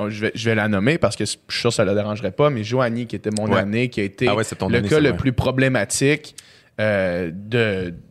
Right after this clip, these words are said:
Speaker 1: d'o-, d'Occupation Double depuis way back, puis way back, c'était pas sur les médias sociaux. Fait qu'après ça, ça finissait,
Speaker 2: Ouais,
Speaker 1: tu sais.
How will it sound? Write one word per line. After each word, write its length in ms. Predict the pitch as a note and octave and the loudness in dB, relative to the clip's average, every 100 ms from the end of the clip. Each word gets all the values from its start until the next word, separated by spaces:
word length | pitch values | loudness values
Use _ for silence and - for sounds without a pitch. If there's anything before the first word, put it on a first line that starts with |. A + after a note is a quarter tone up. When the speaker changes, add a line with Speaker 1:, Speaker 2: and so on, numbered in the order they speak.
| - | -20
Speaker 1:
d'o-, 420 | - A#2 A2+ A#2+ | -18 -6 0 0
d'Occupation 640 | A2+ A#2 G#2+ C3 B2+ A#2+ | 2 -2 0 -4 -2 0
Double 180 | C3 C#3 | 2 2
depuis 640 | A#2+ G#2 - C3 C3 C3 - - _ _ _ _ _ _ - | 2 0 2 4 4 4 0 -18 _ _ _ _ _ _ 2
way 300 | C3 D#3 D3+ | 4 4 4
back, 380 | B2 D3+ F3+ - | 0 2 0 2
puis 120 | C#3 | 2
way 260 | B2+ C#3+ C3+ | 6 4 4
back, 280 | C3+ D#3 - | 4 2 0
c'était 140 | B2+ | -2
pas 160 | A2 C3 | 0 0
sur 140 | A#2+ | 0
les 80 | A#2 | 0
médias 260 | A2 G#2+ A2+ | 2 2 2
sociaux. 340 | G#2 - A2+ | 2 4 2
Fait 160 | G#2+ G#2 | 2 0
qu'après 280 | G2 - | 0 0
ça, 100 | G#2+ B2+ | 0 0
ça 120 | G2+ | 0
finissait, 380 | - A2+ - A2 | -2 -6 -2 2
Speaker 2:
Ouais, 200 | A2+ A#2+ | 4 4
Speaker 1:
tu 60 | |
sais. 60 | G#2+ | 0